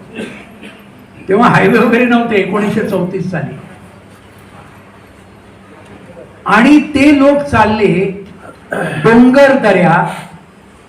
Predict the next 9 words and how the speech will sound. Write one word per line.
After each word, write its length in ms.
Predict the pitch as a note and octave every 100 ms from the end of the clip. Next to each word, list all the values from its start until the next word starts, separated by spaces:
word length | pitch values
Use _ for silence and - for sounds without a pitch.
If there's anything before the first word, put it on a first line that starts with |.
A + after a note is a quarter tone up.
| -
प्रचंड 440 | A3+ A#3 C#4+ C#4 C#4+
नद्या 520 | B3 G#3+ A3+ C4 C4
क्रॉस 480 | B3+ A3+ A3 - G3
करणं, 360 | F#3+ G3 A3+
हे 220 | A3 G#3+
सगळं 420 | G#3+ G3+ F3 G3+ G#3+
प्रचंड 500 | G3 F#3+ A3+ A3+ A#3
बर्फिले 720 | F3 F#3 F3+ F#3+ A3 A3 G#3+
डोंगर, 480 | F#3+ F3+ E3+ G3+